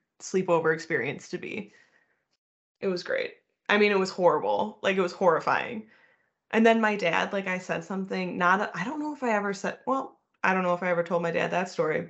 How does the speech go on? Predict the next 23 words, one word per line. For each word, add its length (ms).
but 300
he 560
does 260
not 260
vibe 460
doing 260
any 220
of 60
that 220
stuff. 420
Um, 520
and 160
I, 460
I 160
thought 240
he 140
was 160
joking 460
about 340
it, 120
like, 240
being, 300
like, 340